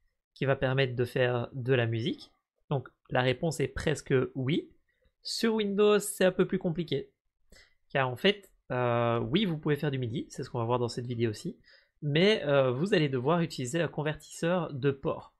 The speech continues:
C'est-à-dire qu'on va devoir prendre les informations qui viennent d'un com trois, donc d'un port U S B, les convertir en du midi et les donner dans un vir-,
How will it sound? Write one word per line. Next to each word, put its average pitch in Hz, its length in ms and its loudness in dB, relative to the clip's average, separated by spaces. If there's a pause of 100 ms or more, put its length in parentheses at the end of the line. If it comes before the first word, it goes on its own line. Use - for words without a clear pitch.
(320)
C'est-à-dire 147 300 -2
qu'on 165 60 -4
va 151 120 2
devoir 131 320 0
prendre 185 640 2
les 143 520 2
informations 151 480 -2
qui 156 140 -4
viennent 127 420 -2
d'un 156 220 0
com 151 200 -4
trois, - 360 -6 (400)
donc 123 160 -4
d'un 107 600 0 (100)
port 185 160 4
U 139 100 0
S 117 160 -2
B, 135 60 0 (580)
les 160 200 4
convertir 170 760 0
en 160 120 4
du 147 120 -2
midi 135 420 -4
et 160 200 0
les 160 100 2
donner 131 260 -2
dans 131 220 -2
un 151 240 2 (200)
vir-, 127 460 -2